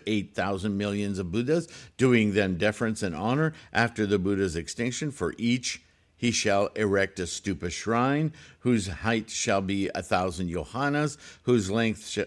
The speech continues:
and breadth shall be five hundred yohanas, and which shall be filled with gold, silver,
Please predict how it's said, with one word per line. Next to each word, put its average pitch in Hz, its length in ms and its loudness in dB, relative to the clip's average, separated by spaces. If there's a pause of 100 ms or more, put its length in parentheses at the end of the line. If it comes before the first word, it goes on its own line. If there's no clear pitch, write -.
(100)
and 95 260 -2
breadth 104 280 2
shall 98 300 -2
be 92 200 -2
five 95 400 -2
hundred 95 380 -4
yohanas, 117 600 -2 (300)
and 110 220 2
which 113 180 2
shall 110 400 4
be 104 540 0 (160)
filled 95 600 4 (140)
with 82 240 -2
gold, 95 320 2
silver, 90 600 0